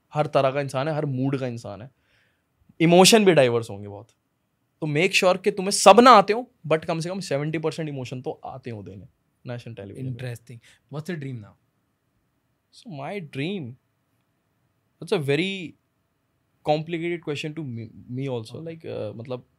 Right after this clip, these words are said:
Speaker 1: यार, इतनी सारी चीज़ें हैं ना, मतलब, अब मैं ये नहीं बोलने वाला यहाँ बैठ के पॉडकास्ट में कि मेरे को ग्रैमी लेकर आना है, ये नहीं, ये करना है, वो करना है। But मैंने ना, यार, एक बड़ी बेसिक सी चीज़ जानी,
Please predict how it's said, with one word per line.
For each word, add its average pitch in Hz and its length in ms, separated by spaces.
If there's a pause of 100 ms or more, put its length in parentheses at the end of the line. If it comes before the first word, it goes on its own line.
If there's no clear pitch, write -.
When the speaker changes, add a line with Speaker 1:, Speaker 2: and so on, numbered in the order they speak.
(160)
Speaker 1:
यार, 170 300
इतनी 170 240
सारी 170 260
चीज़ें 127 280
हैं 113 60
ना, - 140 (120)
मतलब, 127 280 (680)
अब 147 100
मैं 160 160
ये 147 160
नहीं 165 100
बोलने 165 240
वाला 151 180
यहाँ 151 100
बैठ 131 180
के - 80
पॉडकास्ट 123 400
में 120 100
कि 131 60
मेरे 123 160
को 127 60
ग्रैमी 123 340
लेकर 127 280
आना 113 180
है, 127 140 (140)
ये 120 60
नहीं, 120 120
ये 120 180
करना 120 220
है, 120 60
वो 131 60
करना 135 160
है। 160 60
But 202 100
मैंने 208 240
ना, 240 60
यार, 254 100
एक 185 220
बड़ी 185 140
बेसिक 147 340
सी 170 100
चीज़ 160 260
जानी, 117 300